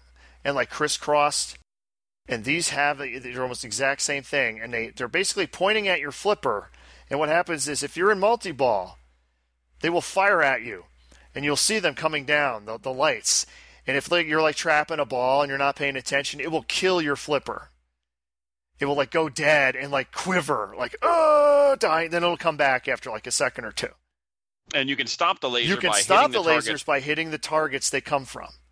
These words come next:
Speaker 1: So if anyone checks out our YouTube channel, I can finally plug it 'cause I have all the games I'm talking about. I have footage, <laughs> even Batman, which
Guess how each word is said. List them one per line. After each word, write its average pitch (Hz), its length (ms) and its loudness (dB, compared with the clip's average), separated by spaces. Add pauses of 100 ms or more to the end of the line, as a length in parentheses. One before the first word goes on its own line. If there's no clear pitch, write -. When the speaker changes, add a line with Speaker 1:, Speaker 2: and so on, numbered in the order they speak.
(540)
Speaker 1:
So 135 380 2
if 131 180 -2
anyone 202 220 2
checks 202 260 0
out 185 180 4
our 147 320 2 (380)
YouTube 175 360 0
channel, 139 260 0
I 151 80 2
can - 100 -12
finally 240 260 0
plug 226 280 0
it 139 100 -4
'cause 139 180 -6
I 127 100 -4
have 147 340 0 (440)
all 156 140 2
the 190 100 0
games 185 240 0
I'm 160 80 0
talking 165 340 0
about. 113 200 -2
I 120 80 0
have 135 240 2
footage, 120 360 -4
<laughs> 143 40 -8
even 147 220 0
Batman, 147 560 2
which - 360 -6